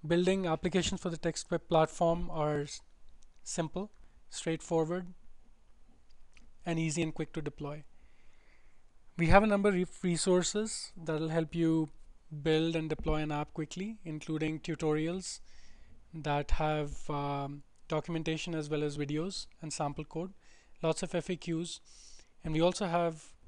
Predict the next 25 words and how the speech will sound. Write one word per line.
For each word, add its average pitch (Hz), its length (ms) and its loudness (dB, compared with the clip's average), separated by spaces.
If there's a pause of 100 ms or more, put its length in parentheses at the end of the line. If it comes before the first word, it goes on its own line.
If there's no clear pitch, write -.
(180)
a 180 80 -8
discussion 160 640 -2
and 156 120 -4
support 156 380 -2
community 151 460 -4
at 147 120 -4
textweb 156 420 -4
dot 151 240 -4
com 143 360 -2 (920)
where 147 400 4 (260)
you 165 160 -6
can 156 180 -4
go 151 360 4
and 156 220 -6
interact 147 480 -4
with 147 100 -4
other 143 240 0
developers. 139 680 -6 (3500)
We 160 120 0
would 165 180 2
love 175 220 4
to 202 100 0
have 165 260 2
your 170 180 2
feedback 170 640 -4